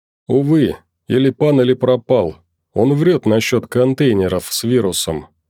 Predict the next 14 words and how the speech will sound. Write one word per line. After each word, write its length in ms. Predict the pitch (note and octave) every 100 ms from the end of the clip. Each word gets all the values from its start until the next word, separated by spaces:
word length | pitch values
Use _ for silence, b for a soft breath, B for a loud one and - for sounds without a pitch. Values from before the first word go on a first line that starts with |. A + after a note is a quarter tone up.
| -
Ищет 460 | C3+ C3 - C3
то 160 | - D3
же, 120 | A2+
что 240 | G#2 B2+ B2
и 100 | B2+
мы. 360 | B2+ F#2+ C#2+ _ _ _ -
Интересно, 600 | E2+ E2 A2+ A2 - F2+
откуда 320 | - D#3 D3+
он 180 | D3+ D3
узнал? 540 | D3 B2 G#2 E2+ C#2+ _ _ _ _ _ -
Максим 400 | F2 - E3 E3
потрогал 580 | B2+ A2 C#3 C3+ A2+ A2
раненый 440 | A#2 A2 F#2+ F#2+
бок, 440 | F2+ A2+ C3+ -